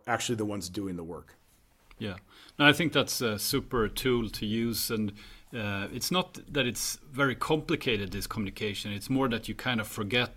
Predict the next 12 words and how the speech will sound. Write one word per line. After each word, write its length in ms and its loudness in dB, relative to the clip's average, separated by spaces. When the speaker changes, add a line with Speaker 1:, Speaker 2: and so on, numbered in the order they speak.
Speaker 2:
and 140 0
you 60 -2
kind 220 -2
of 60 -2
miss 280 0
people, 520 -2
and 140 -2
you, 220 -4
uh, 220 -2
you 160 2
haven't 280 6
thought, 520 0